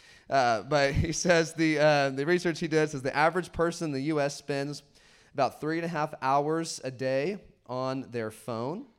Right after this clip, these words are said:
And according to different studies, taking even a one, taking even a one-week break may significantly reduce loneliness, anxiety, and depression.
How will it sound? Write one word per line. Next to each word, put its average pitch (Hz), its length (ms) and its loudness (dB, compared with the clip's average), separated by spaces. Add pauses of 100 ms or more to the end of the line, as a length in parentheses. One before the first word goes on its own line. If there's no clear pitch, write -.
(1200)
And 139 80 -6
according 165 440 -2
to 165 200 -2
different 151 360 -6
studies, 151 480 -4
taking 156 340 -6
even 143 240 -6
a 131 120 -4
one, 123 360 -6
taking 175 360 -6
even 151 260 -6
a 127 60 -4
one-week 135 540 -6
break 120 440 -6 (260)
may 117 160 -6
significantly 135 960 -8
reduce 120 680 -8 (100)
loneliness, 160 840 -6 (160)
anxiety, 135 800 -4 (360)
and 113 160 -8
depression. 131 580 -10